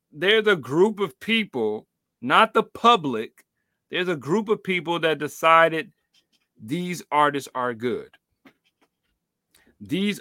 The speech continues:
artists should be nominated. There's a group of people,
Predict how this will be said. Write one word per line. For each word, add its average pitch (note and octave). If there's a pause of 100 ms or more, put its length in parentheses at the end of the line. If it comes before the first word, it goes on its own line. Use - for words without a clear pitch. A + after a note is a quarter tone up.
artists C#3
should C3+
be D#3+
nominated. D3 (800)
There's E3+
a F3
group G3+
of G#3
people, G3+